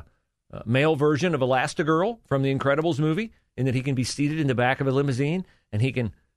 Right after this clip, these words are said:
extend his arm at will and reach up and grab the <laughs> steering wheel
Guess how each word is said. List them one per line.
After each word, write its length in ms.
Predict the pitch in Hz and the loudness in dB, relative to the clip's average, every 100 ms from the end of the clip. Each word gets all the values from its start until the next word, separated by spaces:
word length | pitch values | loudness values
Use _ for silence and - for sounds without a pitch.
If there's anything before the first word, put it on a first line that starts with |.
| - | -8
extend 340 | 123 - 151 156 | -6 0 0 2
his 100 | 143 | 2
arm 280 | 139 165 | 2 2
at 80 | 160 | 0
will 340 | 135 156 190 202 | 2 4 4 2
and 140 | 123 | 0
reach 240 | 147 - | -2 0
up 180 | 151 - | 2 2
and 100 | 139 | 0
grab 200 | 139 151 | 2 2
the 60 | 151 | 0
<laughs> 0 | |
steering 420 | - - - 139 - | 0 0 0 -2 0
wheel 320 | 165 156 190 | 0 2 0